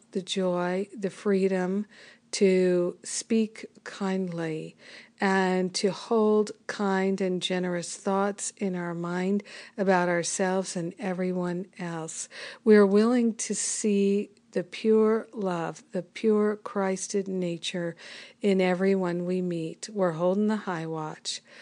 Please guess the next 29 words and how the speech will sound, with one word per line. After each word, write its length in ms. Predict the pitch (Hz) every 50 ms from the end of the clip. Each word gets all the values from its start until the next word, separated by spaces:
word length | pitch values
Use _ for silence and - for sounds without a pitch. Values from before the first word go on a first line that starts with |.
| - - - _ _
We're 200 | 214 202 196 180
grateful 760 | 170 196 190 185 185 190 190 - - 220 220 233 233 240 233 -
and 260 | 202 190 180 180 175
thankful 920 | - - - 190 180 185 190 190 - - - 196 185 175 170 160 160 170 - _ _ _ _ _
right 380 | 190 180 180 185 214 247 320 - _
now 540 | 202 185 175 170 165 165 160 160 175 185 - _ _ _ _ _ _ _ _
for 160 | - - 202
the 80 | 185 196
gifts 400 | - - 185 180 180 - - -
of 160 | 190 - -
God 480 | - 180 170 165 165 160 156 156 - - _ _
that 180 | - 185 175 180
live 240 | 185 185 180 170 170
in 80 | 170
our 140 | 170 170 180
heart 420 | 175 - - 175 165 165 165 - - -
and 160 | 196 175 170
in 140 | 170 170 170
our 160 | 170 170 175
mind. 480 | 170 170 170 165 165 165 165 165 165 - - - - - - - -
We're 180 | - 208 202 208 -
actively 800 | 214 196 190 196 - - 226 208 190 202 214 214 208 214 208 - -
energizing 1120 | 208 190 190 190 185 180 175 - 185 175 170 170 165 165 156 - 180 170 165 165 170 175 - - - - - _ _ _ _
Christ 560 | - - 220 208 202 214 214 202 - - - - - -
vision. 600 | 190 190 190 180 165 - 180 170 160 151 156 - - _ _ _ 233
<laughs> 500 | 233 - 277 254 - 220 254 214 202 - - - - - - - - -
And 180 | 214 196 196
we're 200 | 196 196 190 185
grateful 680 | 175 - 202 190 190 190 190 - 220 220 220 247 247